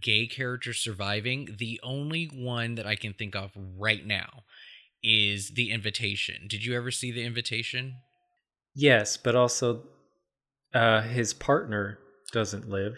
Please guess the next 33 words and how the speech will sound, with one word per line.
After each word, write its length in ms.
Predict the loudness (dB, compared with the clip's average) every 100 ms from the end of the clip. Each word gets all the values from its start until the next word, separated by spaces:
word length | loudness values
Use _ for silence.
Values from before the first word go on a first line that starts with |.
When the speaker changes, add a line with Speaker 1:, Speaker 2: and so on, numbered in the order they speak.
| -6
Speaker 1:
No, 420 | 4 4 4 0
he 220 | -8 -2
Speaker 2:
Right? 120 | 2 4
Speaker 1:
doesn't. 380 | 2 -4 -12 -10
No, 440 | -4 -2 -2 -6 -8
he 180 | -8 -4
doesn't. 440 | -6 -6 -8 -2
But 100 | 4
Speaker 2:
Yeah, 160 | 4 4
Speaker 1:
one 120 | 2
Speaker 2:
so 140 | 4
Speaker 1:
does. 120 | 4 2
Speaker 2:
it's 60 | 4
like 260 | 4 2 -6 -20 _ _ _ 0
Speaker 1:
Yeah, 180 | 2 4
the 120 | 0
percentage 640 | 0 0 4 6 6 4
of 140 | 2
the 80 | 2
gays. 800 | 8 8 8 6 0 -4 -10 -14 _ _ _
Speaker 2:
Yeah, 340 | 8 10 8 2 2
that 160 | 4 8
plays 240 | 8 8
into 280 | 4 4 4
another 380 | 6 4 4 2
rule 680 | -2 0 2 4 2 -2 -6
coming 340 | -2 -2 2
up, 320 | 2 2 2 4
sort 220 | 6 6
of. 60 | 6
Speaker 1:
Exactly. 320 | 2 -2 -6 -8
Yeah. 280 | -4 -2 -4 -12 -20 _ _ _ _ -2
Speaker 2:
Like, 320 | -2 -2